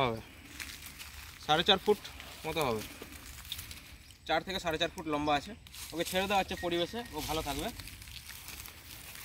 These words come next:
খুব দ্রুতগামী এই সাপ, খুব স্পিডে যায়। যা বাবা যা, এই যে দেখতে পাবেন, ছেড়ে দিলেই ও গায়েব হয়ে যাবে। দেখুন কত বড় লাউডাঙা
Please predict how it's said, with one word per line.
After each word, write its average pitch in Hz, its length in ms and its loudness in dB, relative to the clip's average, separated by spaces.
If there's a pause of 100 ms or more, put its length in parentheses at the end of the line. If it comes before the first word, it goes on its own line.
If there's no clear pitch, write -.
(120)
খুব 208 120 0 (120)
দ্রুতগামী 180 480 4
এই 143 180 4
সাপ, 120 140 4 (180)
খুব 214 100 6 (120)
স্পিডে 175 380 4
যায়। 113 140 2 (1400)
যা 120 120 -2
বাবা 120 220 0
যা, 131 80 0 (800)
এই 123 100 -4
যে 120 140 0
দেখতে 131 180 -4
পাবেন, 147 200 6 (100)
ছেড়ে 139 240 4
দিলেই 202 200 6 (540)
ও - 20 4 (160)
গায়েব 123 200 8
হয়ে 107 200 4
যাবে। 98 140 -6 (680)
দেখুন 107 260 -2
কত 113 160 -4 (140)
বড় 107 200 2
লাউডাঙা 98 320 0